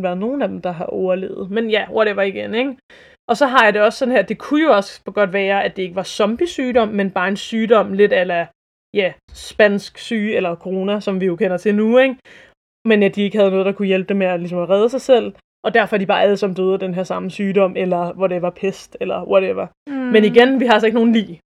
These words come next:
Speaker 2: Det sker ikke, det der, for jeg har overvejet faktisk, om jeg skal snakke om zombier på et tidspunkt.
Speaker 1: Mm, det
Speaker 2: Og
Speaker 1: kunne
Speaker 2: jeg
Speaker 1: være
Speaker 2: har
Speaker 1: nice.
Speaker 2: Ja, og jeg har nemlig også hørt, altså, jeg har været inde og researche en lille smule om det, sådan bare sådan for sjov, altså
Speaker 1: Ja.
Speaker 2: det andet er jo også, altså,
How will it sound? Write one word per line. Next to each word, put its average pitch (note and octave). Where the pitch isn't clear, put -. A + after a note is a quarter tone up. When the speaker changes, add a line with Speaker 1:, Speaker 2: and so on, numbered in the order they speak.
Speaker 2:
Det C4
sker -
ikke, C#4+
det C#4+
der, B3+
for -
jeg B3
har A#3+
overvejet B3
faktisk, G3+
om G#3+
jeg G3+
skal G3
snakke G#3
om A3
zombier G3
på F#3
et F#3+
tidspunkt. G#3
Speaker 1:
Mm, A#3
det A#3+
Speaker 2:
Og C4
Speaker 1:
kunne B3
Speaker 2:
jeg B3
Speaker 1:
være G3
Speaker 2:
har F#3+
Speaker 1:
nice. C#4+
Speaker 2:
Ja, A3+
og A#3
jeg A#3
har A#3
nemlig A#3
også A#3
hørt, B3+
altså, G#3+
jeg G#3+
har A3
været A3
inde A#3+
og A#3+
researche A3+
en A3+
lille D#4+
smule C#4+
om G#3+
det, G#3
sådan G#3
bare F#3
sådan G3
for -
sjov, B3
altså A#3+
Speaker 1:
Ja. C#4
Speaker 2:
det B3
andet G#3+
er G3
jo F#3+
også, G3+
altså, F#3+